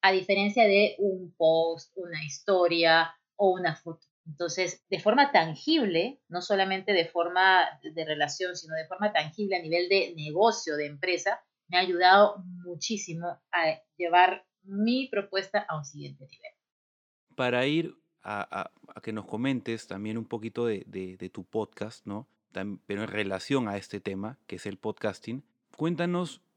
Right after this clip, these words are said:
Speaker 2: cuál es el público objetivo de tu podcast, eh, llamado Brilla Siempre con Caterina Espinosa. Cuéntanos cuál es ese público objetivo y cómo lo identificaste, cómo fue ese camino.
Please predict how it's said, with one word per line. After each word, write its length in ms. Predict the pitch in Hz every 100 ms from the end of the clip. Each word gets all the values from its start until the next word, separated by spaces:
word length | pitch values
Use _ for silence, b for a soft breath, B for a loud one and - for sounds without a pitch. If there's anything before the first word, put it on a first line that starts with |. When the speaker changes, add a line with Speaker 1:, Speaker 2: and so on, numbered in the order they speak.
| _ _ _
Speaker 2:
cuál 240 | - 156 170
es 120 | 165
el 100 | 123
público 520 | - 143 139 143 147
objetivo 640 | 135 - - 147 131 104
de 100 | 98
tu 160 | - 98
podcast, 580 | - 113 - 92 90 - 78
eh, 140 | 64
llamado 600 | - 98 107 110 110 110 110 b b b -
Brilla 360 | 113 120 123
Siempre 400 | - 127 117 127
con 360 | - 107 98 95
Caterina 420 | 101 101 107 117
Espinosa. 540 | 117 123 123 117 127 -
Cuéntanos 580 | - 151 156 160 156 - _
cuál 240 | - 160 156
es 100 | 143
ese 160 | 139
público 380 | - 139 139 127
objetivo 680 | 120 107 127 127 131 131 - _
y 140 | 127
cómo 320 | - 160 165 139
lo 80 |
identificaste, 960 | 117 101 98 98 95 - 113 - 98 - _ -
cómo 180 | 123
fue 160 | 117 123
ese 180 | - 117
camino. 540 | 101 107 101 90 -